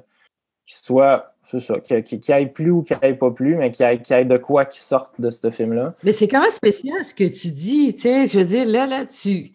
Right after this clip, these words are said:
Speaker 2: t'avais quand même une pulsion qui,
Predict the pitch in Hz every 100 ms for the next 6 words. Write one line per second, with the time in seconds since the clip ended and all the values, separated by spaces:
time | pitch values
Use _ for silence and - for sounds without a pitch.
0 | - 208 190 269 247 208 202 254 247 185
1 | - - 269 202 - - 240 269 262 208
2 | - 175 -